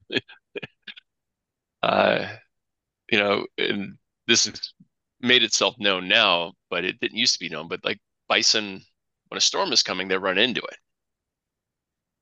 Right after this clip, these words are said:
versus cattle who run away. And the reason they do that is so they can get through the hard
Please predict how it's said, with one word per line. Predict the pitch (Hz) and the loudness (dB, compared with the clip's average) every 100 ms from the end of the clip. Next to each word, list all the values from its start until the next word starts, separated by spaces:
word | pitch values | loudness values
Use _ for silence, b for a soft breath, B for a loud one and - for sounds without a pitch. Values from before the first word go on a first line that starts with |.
| _ - | _ -4
versus | 85 - - | 0 2 2
cattle | 165 110 90 | 2 2 0
who | 87 | -4
run | 82 | -6
away. | 78 - - _ _ _ _ _ _ _ _ _ _ _ | -2 -2 -2 _ _ _ _ _ _ _ _ _ _ _
And | 87 90 | -6 -2
the | |
reason | 107 107 | 0 2
they | 90 | 0
do | 87 160 | 2 2
that | 110 87 | 2 2
is | 87 | 0
so | - - | -2 -4
they | 87 | -6
can | 87 85 | -6 -6
get | 90 - _ _ | -4 -4 _ _
through | 101 98 92 | -8 -6 -4
the | 95 | -6
hard | - 101 85 82 90 | -4 -2 -2 -4 -8